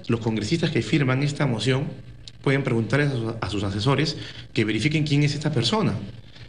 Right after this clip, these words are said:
Yo tengo aquí, y les he traído para que ustedes puedan verificar, las tres sentencias que emite el Poder Judicial donde me absuelven a mí, donde me declaran inocente. Yo no tengo ninguna condena del Poder Judicial.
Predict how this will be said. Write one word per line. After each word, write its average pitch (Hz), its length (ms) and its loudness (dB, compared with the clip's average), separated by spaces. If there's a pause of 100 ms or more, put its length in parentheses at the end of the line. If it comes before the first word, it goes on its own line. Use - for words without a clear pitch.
(100)
Yo 131 160 2
tengo 160 260 4
aquí, 147 180 0
y 160 160 2
les 104 120 2
he 123 40 2
traído 139 300 2
para 107 180 -2
que 101 80 -4
ustedes 131 280 2
puedan 131 280 2
verificar, 131 440 0 (560)
las 117 260 2
tres 185 200 2
sentencias 156 540 2
que 117 140 2
emite 147 240 2
el 143 80 2
Poder 135 240 0
Judicial 127 460 0 (1080)
donde 120 180 4
me 110 120 0
absuelven 117 540 2
a 110 60 2
mí, 139 260 2 (720)
donde 113 180 4
me 110 80 2
declaran 147 320 2
inocente. 117 580 2 (2500)
Yo 131 140 4
no 151 100 6
tengo 160 180 4
ninguna 156 340 4
condena 151 340 4
del 123 100 2
Poder 143 220 2
Judicial. 143 540 2